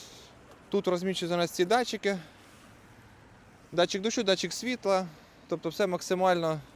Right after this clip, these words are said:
для того, щоб вам було зручно і комфортно їздити. Так, давайте зараз я перейду, покажу салон.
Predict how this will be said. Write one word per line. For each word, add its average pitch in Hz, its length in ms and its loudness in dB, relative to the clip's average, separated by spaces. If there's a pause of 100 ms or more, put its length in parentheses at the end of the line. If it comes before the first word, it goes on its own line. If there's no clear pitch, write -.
(280)
для 170 60 -6
того, 185 200 2
щоб 170 160 -4
вам 180 140 0
було 170 280 2 (160)
зручно 180 300 0
і - 20 -4
комфортно 180 420 -2
їздити. 214 440 -2 (300)
Так, 117 140 -4
давайте 131 260 0
зараз 135 260 0
я 131 60 -2
перейду, 143 320 -2
покажу 139 380 -6
салон. 196 420 0